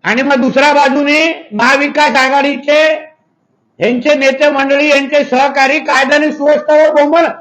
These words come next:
बोंबला मारायच्या. आमच्या गृहमंत्री साहेबांवर, आमच्या देवेंद्र फडणवीस साहेबांवर टीका करायची? अरे, तुमचे हात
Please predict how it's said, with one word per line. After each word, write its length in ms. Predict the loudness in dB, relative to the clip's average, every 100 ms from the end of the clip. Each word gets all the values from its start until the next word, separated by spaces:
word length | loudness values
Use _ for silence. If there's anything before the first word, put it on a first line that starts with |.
| -4
बोंबला 320 | -2 0 0 0
मारायच्या. 520 | 2 0 0 -2 -2 -6 -20 _ _ _ _ _ _ _ _ _ _ _ _ _ -4
आमच्या 300 | -2 0 0
गृहमंत्री 640 | 2 2 2 0 0 -2
साहेबांवर, 540 | 0 2 2 2 4 2
आमच्या 320 | 0 0 0
देवेंद्र 340 | 2 2 2 0
फडणवीस 380 | 0 -2 -2 -2
साहेबांवर 400 | -2 0 2 0
टीका 280 | -2 -2 0
करायची? 680 | 2 0 0 0 -2 -4 _ _ _ _ _ _ _ _ _ _
अरे, 140 | 0 0
तुमचे 420 | 0 -4 -2 0
हात 360 | 2 2 0